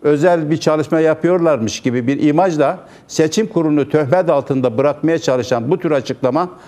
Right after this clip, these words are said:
hakikaten mahsurlu bir açıklamadır. Onun için İçişleri Bakanlığımızın yapmış olduğu açıklama doğru bir açıklamadır. Suç ihbarında bulunma da hakkına da sahiptir. İhbarda bulunmak hem kurumların hem de vatandaşların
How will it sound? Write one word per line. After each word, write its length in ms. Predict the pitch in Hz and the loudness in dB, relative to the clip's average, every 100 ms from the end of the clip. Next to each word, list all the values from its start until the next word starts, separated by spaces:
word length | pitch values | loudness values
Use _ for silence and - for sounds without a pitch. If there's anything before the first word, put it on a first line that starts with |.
| - - | -20 -4
hakikaten 640 | 120 123 247 196 160 143 | -2 0 2 2 2 2
mahsurlu 460 | 120 - 110 98 | 0 -2 -4 -4
bir 60 | 87 | -4
açıklamadır. 760 | 76 - - 82 82 - - - _ _ _ _ _ - - - - | -8 -10 -12 -12 -12 -16 -20 -20 _ _ _ _ _ -20 -20 -14 -2
Onun 200 | 127 208 | 0 2
için 260 | 240 226 165 | 2 0 0
İçişleri 540 | 156 190 - 196 190 | -2 -2 0 2 2
Bakanlığımızın 640 | 185 175 185 185 190 180 | 2 2 2 2 0 2
yapmış 420 | 170 160 185 220 226 | 2 2 0 0 2
olduğu 220 | 202 170 | 2 2
açıklama 600 | 151 160 - 165 196 254 - _ _ - - | 0 -2 -2 0 0 -4 -12 _ _ -8 0
doğru 280 | 123 170 247 | 4 4 4
bir 80 | |
açıklamadır. 680 | 214 - 120 120 104 85 85 - - - | 2 0 -4 -4 -4 -6 -10 -18 -20 -6
Suç 320 | - 202 208 | -2 0 0
ihbarında 640 | 202 190 180 180 170 156 | 0 2 2 2 0 0
bulunma 400 | 175 175 185 180 | 0 0 0 0
da 140 | 180 | -2
hakkına 500 | 190 165 - 196 196 | 0 -2 -2 -2 0
da 100 | 165 | 0
sahiptir. 760 | 117 - 151 196 233 - 156 - - - - - | -2 -2 0 0 -2 -4 -6 -6 -20 -20 -6 -2
İhbarda 540 | 156 156 190 180 202 | 0 2 0 0 0
bulunmak 360 | 170 143 127 - 117 | 0 0 -2 -2 -4
hem 260 | 170 170 - - - | -4 -4 -10 -18 -8
kurumların 580 | - 160 165 151 156 214 - - - - | -2 0 2 2 0 -4 -14 -20 -8 -2
hem 180 | 180 | 0
de 120 | 170 151 | 2 2
vatandaşların 800 | 165 175 170 165 - 147 160 | 2 2 2 0 0 0 0